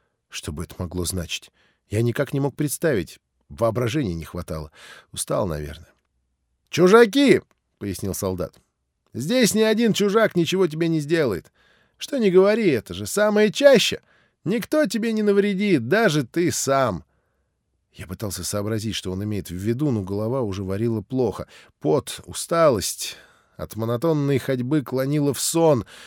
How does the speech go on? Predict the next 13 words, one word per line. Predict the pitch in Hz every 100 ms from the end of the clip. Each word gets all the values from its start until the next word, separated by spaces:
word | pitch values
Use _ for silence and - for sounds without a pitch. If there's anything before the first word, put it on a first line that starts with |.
| -
Все | - - 147 156 156
навалилось | 143 135 131 131 139 135 127 -
как-то | 123 123 - 131
разом. | 120 117 135 131 117 98 110 104
Ни | 110
до | 110
чего | 104 - 123 127 131
толкового | 113 120 117 - 139 131 127 123 120
я | 123 117
так | 98 123 120 -
и | 113
не | 110 110
додумался. | 107 104 104 139 131 120 113 101 - 95